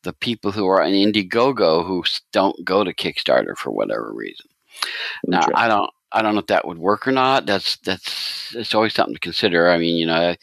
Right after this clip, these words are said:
Speaker 1: I'm just asking because I've run into several people who have done that, and so I'm just kinda curious as to whether that's something worth doing or not. And I guess it's just, if you feel you're getting what you need out of Kickstarter, I don't know why you would kill yourself and do two more months,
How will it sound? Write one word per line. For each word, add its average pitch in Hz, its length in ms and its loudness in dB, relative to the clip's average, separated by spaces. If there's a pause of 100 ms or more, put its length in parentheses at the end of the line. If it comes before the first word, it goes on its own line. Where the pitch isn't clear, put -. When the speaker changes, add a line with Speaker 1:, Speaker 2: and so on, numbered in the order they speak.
(400)
Speaker 1:
I'm 117 100 0
just 127 300 -2
asking 110 340 2
because 90 720 0
I've 92 180 -2
run 104 140 2
into 113 240 -2
several 101 380 2
people 80 340 -10
who 82 120 -8
have 69 120 -10
done 73 260 -4
that, 50 280 -6
and 85 100 -16
so 85 160 0
I'm 80 140 2
just 80 180 -2
kinda 67 200 -4
curious 76 500 4 (560)
as 71 220 -2
to 65 180 -4 (120)
whether 87 220 0
that's 78 220 0
something 73 500 -2
worth 90 360 0
doing 92 360 2
or 67 60 -2
not. 62 240 -2
And 73 80 -8
I 80 60 -6
guess 101 240 -4
it's - 80 -12
just, - 180 -10 (300)
if 110 120 0
you 117 60 2
feel 196 220 0
you're 147 160 -2
getting 113 280 0
what 120 200 2
you 104 40 2
need 110 400 2
out 90 200 2
of 78 40 -4
Kickstarter, 85 560 0
I 101 80 2
don't 104 200 -6
know 82 120 -2
why 95 220 2
you 95 160 0
would 73 200 -6
kill 110 160 0
yourself 73 460 0
and 76 80 -18
do 80 120 -6
two 87 200 -2
more 73 220 0
months, 76 380 -2